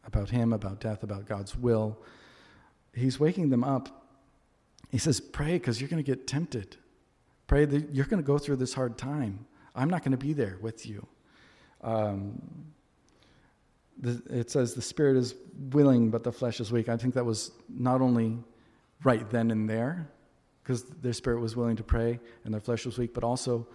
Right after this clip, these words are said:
on throughout this time that they're gonna go through, their spirit will be willing, but their flesh will be weak. They're gonna s-, be scattered,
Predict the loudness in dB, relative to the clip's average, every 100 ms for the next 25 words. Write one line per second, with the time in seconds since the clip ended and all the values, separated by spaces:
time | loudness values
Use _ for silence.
0 | -20 -20 -20 _ _ -2 2 4 4 4
1 | 2 0 -6 -18 -18 -10 -10 -10 -8 -4
2 | 0 -2 -2 -4 -4 -2 -2 -2 -6 -6
3 | -2 -2 0 -2 -4 -2 -2 -2 -4 -8
4 | -10 -6 -6 -6 -6 -4 -4 -4 -2 -2
5 | -4 -8 -10 -8 -6 -2 0 -2 -6 -10